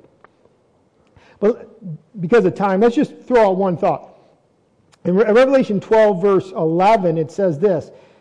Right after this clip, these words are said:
uh, "He is king over the angel of the bottomless pit, whose name is in Hebrew Abaddon, and in the Greek Apollyon." And,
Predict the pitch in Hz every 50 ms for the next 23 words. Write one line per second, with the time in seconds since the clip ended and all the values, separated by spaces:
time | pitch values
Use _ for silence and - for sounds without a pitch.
0 | _ _ - 175 175 180 - - _ _ _ - 240 240 226 - - - - -
1 | 277 302 302 285 269 262 240 254 254 240 247 240 233 208 180 160 185 220 214 233
2 | - 233 226 247 262 269 262 214 247 247 240 247 - 220 190 165 190 147 - 214
3 | 214 214 233 240 226 214 202 - - - - - - 240 226 165 147 - - -
4 | - _ _ _ _ _ _ _ _ _ _ _ _ _ _ _ _ _ _ -
5 | 247 254 233 185 185 220 226 247 269 294 302 302 277 247 240 226 214 214 - -
6 | - - - _ - 196 196 175 160 226 269 269 240 214 214 202 247 226 220 233
7 | 269 233 220 165 175 160 151 151 151 160 180 190 160 - - _ _ _ _ _
8 | _ _ _ _ _ _ _ _ _ _ _ _ - 190 202 208 208 196 196 175
9 | 160 220 247 262 247 240 - - 220 - - - 202 220 226 208 185 156 147 135
10 | 127 123 117 117 - _ _ _ _ _ _ _ _ _ _ _ _ _ _ _
11 | _ _ _ _ _ _ - 208 226 233 -